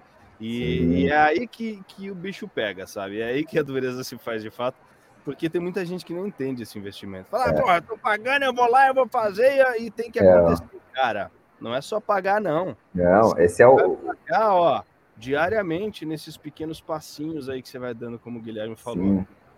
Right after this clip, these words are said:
Speaker 2: O, o real investimento passa longe do financeiro, na verdade.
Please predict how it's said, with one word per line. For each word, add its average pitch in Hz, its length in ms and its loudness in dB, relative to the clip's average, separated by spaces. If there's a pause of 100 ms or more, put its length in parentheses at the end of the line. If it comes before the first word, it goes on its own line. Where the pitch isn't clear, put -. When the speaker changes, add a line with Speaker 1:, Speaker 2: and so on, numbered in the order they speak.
(380)
Speaker 2:
O, 117 240 8
o - 40 6
real 120 400 10
investimento 143 720 2
passa 127 340 2
longe 131 420 4
do 98 100 0
financeiro, 95 640 0
na 87 120 -4
verdade. 82 400 -2